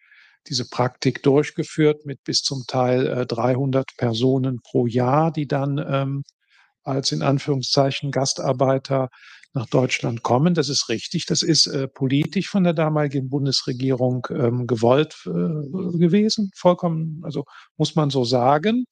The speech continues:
Und damals war das so, dass man gesagt hat,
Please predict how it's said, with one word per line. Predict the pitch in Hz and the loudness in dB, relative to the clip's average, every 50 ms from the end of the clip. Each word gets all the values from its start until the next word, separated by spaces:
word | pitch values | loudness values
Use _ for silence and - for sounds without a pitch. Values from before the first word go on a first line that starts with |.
| _ - - - - _ _ _ _ _ _ _ | _ -20 -20 -20 -20 _ _ _ _ _ _ _
Und | - 156 151 156 143 - - - - | 2 2 2 2 0 -6 -10 -4 0
damals | 147 139 147 160 170 190 196 190 190 185 - - - | 2 2 4 2 2 2 2 2 2 2 0 -2 -2
war | 160 165 160 165 | 0 0 0 0
das | 151 156 151 - - | 0 0 0 0 0
so, | - 156 165 | 0 0 -2
dass | 156 160 147 - | -2 -4 -4 -4
man | 165 156 151 151 | -4 -4 -4 -4
gesagt | 147 139 135 147 143 151 156 - - - | -4 -2 0 2 2 2 0 -2 -6 -6
hat, | 143 147 143 - | -4 -4 -4 -4